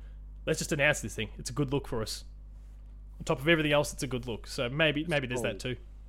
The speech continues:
Speaker 2: it's called E three.
Speaker 1: Yeah.
Speaker 2: And
Speaker 1: Um,
Speaker 2: this
Speaker 1: the
Speaker 2: time,
Speaker 1: other
Speaker 2: this time it won't be a wheelbarrow of money. It'll be a truckload of money.
Speaker 1: Yeah.
Speaker 2: Maybe
Speaker 1: Yeah, for
Speaker 2: four.
Speaker 1: sure. So the other, the other bit of news that we were gonna focus on was all the Star Wars stuff,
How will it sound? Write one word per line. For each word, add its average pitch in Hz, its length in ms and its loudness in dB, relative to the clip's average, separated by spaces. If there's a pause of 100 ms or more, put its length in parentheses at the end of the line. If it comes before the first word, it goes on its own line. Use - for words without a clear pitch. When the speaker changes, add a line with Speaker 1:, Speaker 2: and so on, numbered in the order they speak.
(220)
Speaker 2:
it's - 120 -14
called 127 260 -2
E 135 160 2
three. 101 480 -6 (1000)
Speaker 1:
Yeah. 117 200 6 (1300)
Speaker 2:
And 98 160 -8
Speaker 1:
Um, 185 340 10
Speaker 2:
this 147 140 6
Speaker 1:
the 196 60 12
Speaker 2:
time, 240 100 12
Speaker 1:
other 131 260 10
Speaker 2:
this - 100 -4
time 156 200 8
it 143 60 -4
won't 143 180 2
be 139 100 2
a 131 40 6
wheelbarrow 123 520 4
of 98 80 -4
money. 131 240 4
It'll 127 120 4
be 120 160 0
a 101 160 -6
truckload 117 580 4
of 92 60 -8
money. 95 380 -6 (220)
Speaker 1:
Yeah. - 140 -4 (540)
Speaker 2:
Maybe 110 260 -2
Speaker 1:
Yeah, 139 100 4
for 117 60 2
Speaker 2:
four. 101 60 2
Speaker 1:
sure. 101 220 0 (1700)
So 180 500 12
the 175 180 10
other, 180 500 12
the 165 140 8
other 175 140 12
bit 165 160 8
of 156 60 4
news 143 240 4
that 156 60 0
we 147 60 0
were 139 60 2
gonna 139 140 2
focus 135 260 0
on 131 80 0
was 135 120 0
all 135 100 2
the 135 60 -2
Star 190 260 12
Wars 135 200 6
stuff, - 320 -4